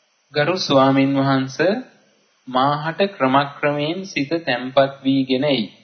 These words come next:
එම අවස්ථාවේදී ආශ්වාස ප්‍රශ්වාස වශයෙන් මෙනෙහි කළ යුතුයමද?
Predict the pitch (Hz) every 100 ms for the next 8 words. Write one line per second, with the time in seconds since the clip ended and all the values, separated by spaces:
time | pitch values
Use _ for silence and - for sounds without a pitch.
0 | _ _ _ _ - 131 165 147 135 139
1 | - 151 147 147 147 151 147 190 196 -
2 | - 123 135 - 143 143 147 - 185 -
3 | - 120 - 139 135 139 139 135 135 143
4 | 147 208 233 - 127 139 160 160 156 170
5 | 143 135 139 135 127